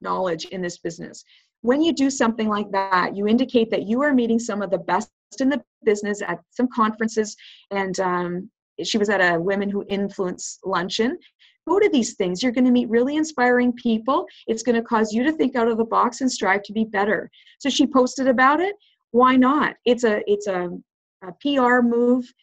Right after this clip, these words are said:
to go to the event and be able to post about it and show that you're interested in this business enough to attend a luncheon and meet some people that are gonna inspire you and energize you in the business.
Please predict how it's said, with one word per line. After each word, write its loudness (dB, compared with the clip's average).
to -2
go 4
to 0
the 0
event 2
and -10
be 2
able 0
to 0
post -2
about 0
it -6
and -14
show 0
that -6
you're -8
interested -4
in 0
this -4
business -4
enough -10
to -12
attend -4
a -4
luncheon 0
and -10
meet 2
some 0
people 0
that 0
are -2
gonna -6
inspire 2
you 4
and -8
energize -6
you -10
in -12
the -20
business. -14